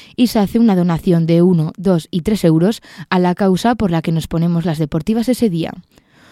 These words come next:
Unir deporte y solidaridad ayuda a sensibilizar a la sociedad sobre la realidad. ¿Quién no conoce las carreras por las enfermedades raras, la de la mujer, a la Asociación Española contra el Cáncer o la de la Fundación once?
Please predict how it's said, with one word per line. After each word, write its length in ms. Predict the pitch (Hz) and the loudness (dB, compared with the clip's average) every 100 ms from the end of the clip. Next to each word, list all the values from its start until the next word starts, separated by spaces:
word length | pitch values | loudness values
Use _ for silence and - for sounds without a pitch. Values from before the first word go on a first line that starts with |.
| - _ | -20 _
Unir 360 | 196 190 185 170 | 4 6 6 4
deporte 440 | 165 190 175 175 | 2 2 2 2
y 20 | |
solidaridad 640 | 170 180 190 196 220 180 180 - | 2 2 2 2 2 0 -2 -4
ayuda 360 | 180 185 226 254 | -2 0 0 0
a 20 | |
sensibilizar 720 | 214 170 170 170 170 185 170 | -2 -2 -2 0 -2 0 0
a 60 | |
la 120 | 165 160 | -2 -2
sociedad 420 | 214 233 208 185 | -2 0 0 0
sobre 240 | 185 165 | -2 -2
la 120 | 147 147 | -4 -6
realidad. 460 | 151 151 165 160 - _ _ _ - - _ | -6 -2 -2 -2 -6 _ _ _ -20 -20 _
¿Quién 140 | - 220 | 2 4
no 80 | 262 | 6
conoce 400 | 254 247 - 226 | 4 4 4 2
las 180 | 220 - | 2 0
carreras 420 | 202 208 208 185 | 0 2 2 0
por 140 | 202 | 0
las 140 | 202 202 | 0 0
enfermedades 560 | 190 196 196 196 185 | -2 0 0 0 0
raras, 400 | 175 156 165 - - - - | -2 -4 -4 -10 -20 -16 -2
la 100 | 170 | 0
de 80 | |
la 100 | 160 | 2
mujer, 420 | 160 151 196 202 - | 0 0 2 2 2
a 80 | 202 | -2
la 60 | 185 | 0
Asociación 420 | 202 196 180 196 | 0 -2 0 -2
Española 420 | - 196 190 185 | 0 0 0 0
contra 260 | 180 180 180 | -2 -2 -2
el 80 | |
Cáncer 440 | 170 190 185 165 - - - - | -2 -4 0 -2 -4 -16 -16 0
o 80 | 214 | 2
la 100 | 202 | 4
de 80 | |
la 80 | 202 | 0
Fundación 480 | 196 214 208 226 208 | 2 0 2 0 0
once? 320 | 151 143 - | 0 -4 -10